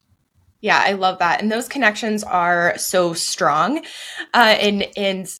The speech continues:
there's nothing like that legitimate relationship that you can build 'cause, you know, I'm, I'm wildly interested in marketing and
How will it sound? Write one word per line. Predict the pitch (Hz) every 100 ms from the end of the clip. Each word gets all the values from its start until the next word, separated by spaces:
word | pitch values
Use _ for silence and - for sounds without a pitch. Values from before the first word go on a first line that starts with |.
| _
there's | 233 226
nothing | 220 214 240
like | 190 190
that | 190 - -
legitimate | 202 170 185 185 170 -
relationship | 180 196 180 170 202 202 214
that | -
you | 190
can | 185 160
build | 160 185 185
'cause, | 202 180 175 -
you | 190
know, | 160
I'm, | 151 202 - -
I'm | 330 392 208
wildly | 190 185 185 165
interested | 165 160 160
in | 156 151 -
marketing | 170 165 - 160 165
and | 127 156 156